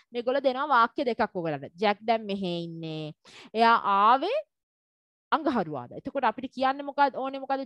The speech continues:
ජැක් මෙහෙ අඟහරුවාදා ඉඳන් මෙහෙ ඉන්නවා කියන එක නෑ තමයි අපිට කියන්න ඕනේ. තේරුණාද? එතකොට අපි කියන්නේ Jack has been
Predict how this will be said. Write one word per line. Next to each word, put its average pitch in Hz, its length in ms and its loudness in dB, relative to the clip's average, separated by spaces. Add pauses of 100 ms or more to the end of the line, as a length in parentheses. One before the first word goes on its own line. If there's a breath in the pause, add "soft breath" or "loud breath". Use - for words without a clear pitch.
ජැක් 247 320 0 (460)
මෙහෙ 254 340 -4 (380)
අඟහරුවාදා 254 840 0
ඉඳන් 262 240 0
මෙහෙ 285 240 -2
ඉන්නවා 294 320 -6
කියන 294 240 -2
එක 277 80 -2
නෑ 285 160 0
තමයි 294 320 0
අපිට 381 240 0
කියන්න 208 240 2
ඕනේ. 202 160 -2
තේරුණාද? 269 480 4 (240)
එතකොට 370 320 0
අපි - 160 -10
කියන්නේ 262 400 -4 (300 loud breath)
Jack 269 340 2 (160)
has 302 400 4
been 269 300 -8